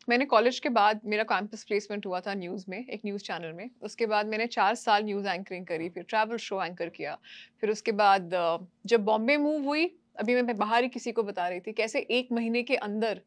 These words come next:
कास्टिंग वालों को मैंने अपना प्रोफाइल भेजा, but एक महीने के अंदर, जो कि होता नहीं है, this is not that easy। So कोई ऐसा मत सोचे कि बॉम्बे जाते हैं ऐसा होता है, लोगों को सालों लग जाते हैं।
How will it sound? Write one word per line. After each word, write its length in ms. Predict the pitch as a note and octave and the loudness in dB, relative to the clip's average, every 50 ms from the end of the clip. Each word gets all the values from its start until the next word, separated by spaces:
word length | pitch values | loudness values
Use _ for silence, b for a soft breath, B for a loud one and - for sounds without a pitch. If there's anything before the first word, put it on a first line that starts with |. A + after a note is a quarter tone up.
| b b b b b b b b b b _ _ _ _ _ - | b b b b b b b b b b _ _ _ _ _ 0
कास्टिंग 380 | - B3 B3+ B3 - E4+ D#4+ E4 | 2 2 2 2 2 0 2 4
वालों 200 | D#4 C#4+ C#4+ D4+ | 4 4 2 2
को 100 | D4 E4 | 0 0
मैंने 220 | D4+ D4 C#4+ D4 | 2 2 2 2
अपना 220 | C#4+ C#4 C#4 C4+ C4+ | 2 2 2 0 0
प्रोफाइल 440 | C4+ - B3 A#3+ - B3+ B3 B3 A#3+ | 2 2 2 2 4 4 2 2 2
भेजा, 320 | G#3+ A#3 A3 A3 B3 B3+ | 2 0 0 0 0 0
but 140 | A#3+ A#3+ - | 0 0 2
एक 180 | - B3+ C4+ - | 2 0 0 0
महीने 480 | B3+ A3 A3 G#3 G#3+ B3 C4+ D#4 F4 F4 | 0 -2 -2 0 2 2 4 4 2 2
के 120 | - C4+ | 2 0
अंदर, 220 | G#3+ F#3 F#3+ G3 G#3 | 0 0 0 -2 -2
जो 140 | G3+ A3+ | -2 0
कि 100 | A#3+ D#4 | 2 2
होता 340 | D4+ B3+ C4+ B3 B3 C#4 C#4 | 2 4 2 2 4 4 2
नहीं 140 | C#4 C4+ A3+ | 2 2 0
है, 100 | F3 F3 | 0 -2
this 160 | G#3 A3+ B3+ | -2 -2 -2
is 100 | B3 A#3+ | -2 0
not 120 | B3 C4+ C4+ | 0 0 2
that 180 | C#4 C4 A3+ | 2 2 2
easy। 320 | A3 G#3+ G3 G3+ G3 G3+ A3+ | 2 0 -2 -4 -2 0 0
So 60 | A3 - | 0 2
कोई 160 | - B3+ C4+ C#4 | 4 6 10 10
ऐसा 240 | C4 B3+ B3+ C#4+ | 10 10 10 6
मत 160 | C4+ C#4 D4 C#4+ | 8 8 6 6
सोचे 320 | - C#4+ C4 C4 E4+ D4+ | 8 6 8 12 12 12
कि 120 | B3 D4+ | 12 12
बॉम्बे 360 | E4+ A#3+ B3+ B3 B3 B3 C4+ B3+ | 8 8 6 4 6 6 6 10
जाते 300 | B3+ B3 B3 B3 C4 B3+ | 10 10 10 10 8 4
हैं 80 | B3+ | 6
ऐसा 240 | A#3+ A#3 A#3+ A#3+ C4 | 6 4 2 2 2
होता 200 | B3 A#3 - E4 | 2 2 2 2
है, 60 | F4 | 0
लोगों 160 | E4+ D#4 D#4+ | 2 0 -2
को 100 | D#4+ - | -2 -2
सालों 360 | F4 - - A3 G3+ A3 B3+ B3 | -4 2 4 4 6 6 6 4
लग 140 | G#3 G3 | 2 0
जाते 240 | F3+ F3+ F3 - - | 0 -4 -4 -4 -6
हैं। 120 | - - | -12 -12